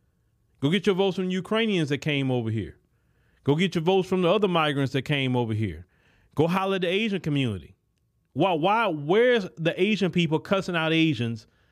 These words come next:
about voting Democrat? Let, let's, let's have that conversation. Biden and the Democrats should be targeting all kind of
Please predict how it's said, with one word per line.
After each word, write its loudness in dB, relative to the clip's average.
about -2
voting 0
Democrat? -4
Let, 0
let's, -2
let's -2
have 2
that 2
conversation. -4
Biden 2
and 0
the 0
Democrats 0
should 2
be 2
targeting 0
all 2
kind -2
of -2